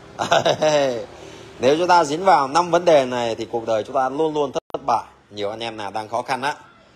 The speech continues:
còn anh em có tiền tỷ rồi. Ờ, rất mong mọi người bỏ qua video này. Tiếp tục nha.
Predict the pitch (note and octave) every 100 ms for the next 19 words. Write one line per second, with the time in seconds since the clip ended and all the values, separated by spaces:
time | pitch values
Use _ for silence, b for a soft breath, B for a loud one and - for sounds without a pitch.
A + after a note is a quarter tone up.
0 | _ - F#2+ G#2+ A#2 A2+ C3 B2+ G#2 A2+
1 | F#2+ G2 G2+ F#2 - - - - - -
2 | - - - - A2+ A2+ G2 C#3+ D3 B2+
3 | A2 G#2 G2+ F#2 E2+ A#2 A2+ A#2 A2 A2+
4 | A2+ G#2+ F#2+ - - - - - - -
5 | - B2 - - F#2+ - - - - -
6 | - - - - - - - - - -
7 | - - - - A#2 G#2+